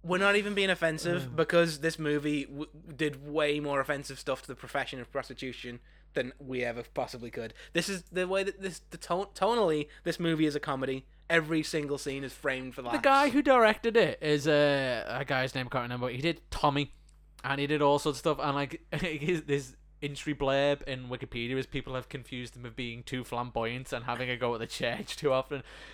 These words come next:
Speaker 2: It's like, so why did you get the guy who's too flamboyant, the guy who did fucking Pinball Wizard, and then say, "Do you wanna do this movie about the dangers of prostitution, lad?" That just seems like a bad shout.
Speaker 1: It's a serious issue as well. It's like, it's something that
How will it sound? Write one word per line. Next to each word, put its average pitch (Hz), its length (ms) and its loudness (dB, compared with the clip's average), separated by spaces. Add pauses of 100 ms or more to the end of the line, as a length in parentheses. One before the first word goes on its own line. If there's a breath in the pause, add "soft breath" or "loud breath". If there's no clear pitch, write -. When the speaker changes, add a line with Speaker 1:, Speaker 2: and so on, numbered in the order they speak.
Speaker 2:
It's 226 80 -12
like, 262 140 -2
so 294 120 -2
why 302 140 0
did 330 140 0
you 330 80 0
get 302 140 -4
the 269 80 0
guy 233 200 2
who's 196 120 -2
too 247 200 -4
flamboyant, 185 680 -2 (180 soft breath)
the 170 100 -4
guy 175 220 -2
who 202 100 -2
did 190 200 0
fucking 190 600 -8 (400)
Pinball 190 540 4
Wizard, 156 380 0 (280 loud breath)
and 160 140 0
then 170 80 -8
say, 180 140 0
"Do 180 100 0
you - 40 4
wanna 208 100 2
do 190 120 0
this 190 240 2
movie 180 300 2
about 165 300 4 (120)
the 151 120 0
dangers 156 420 -2
of 147 80 -6
prostitution, 151 760 -2
lad?" 196 200 0 (880 soft breath)
That - 180 -4
just - 160 -6
seems 359 160 -4
like 254 120 0
a 233 40 2
bad 202 240 2
shout. 233 480 0
Speaker 1:
It's 214 140 -4
a 214 40 -8
serious 240 460 0
issue 214 400 2
as 220 100 6
well. 202 280 2
It's 190 120 -2
like, 185 220 0
it's 175 180 -6
something 220 400 0
that 202 260 4